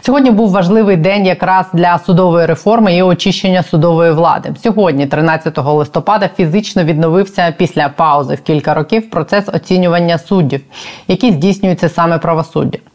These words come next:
Недавно сформована Вища кваліфікаційна комісія суддів сьогодні почала процес оцінювання суддів щодо відповідності посадам. Перша група суддів,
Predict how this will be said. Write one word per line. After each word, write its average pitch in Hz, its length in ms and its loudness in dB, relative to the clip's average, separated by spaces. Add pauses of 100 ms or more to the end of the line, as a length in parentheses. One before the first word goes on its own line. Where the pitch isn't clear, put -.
(400)
Недавно 254 380 4
сформована 196 800 2
Вища 185 380 0
кваліфікаційна 180 800 0
комісія 175 440 0
суддів 233 360 0
сьогодні 202 420 0
почала 190 480 0
процес 190 480 -2
оцінювання 175 680 0
суддів 185 400 0
щодо 190 320 0
відповідності 165 840 0
посадам. 165 640 -2 (120)
Перша 226 280 -2
група 165 380 -2
суддів, 208 600 0